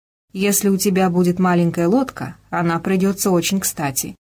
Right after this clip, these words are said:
На золото можно купить лодку, того, что осталось у меня, хватит. Но... Не сейчас, нет времени. Допивай чай.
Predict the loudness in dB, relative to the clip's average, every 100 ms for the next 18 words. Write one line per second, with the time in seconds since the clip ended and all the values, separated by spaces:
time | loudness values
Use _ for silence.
0 | _ _ _ -4 2 2 4 4 2 2
1 | 2 2 2 2 0 0 2 2 0 -2
2 | -6 -6 _ _ -2 2 2 2 0 0
3 | 0 0 0 0 2 4 2 0 -2 -2
4 | -2 -4 -8 -10 -20 _ 2 4 6 4
5 | 2 -2 _ _ _ _ _ -2 2 2
6 | 2 0 0 0 -2 -6 _ 0 0 2
7 | 2 2 0 -4 -8 -14 _ -2 0 2
8 | 2 0 -2 -2 0 0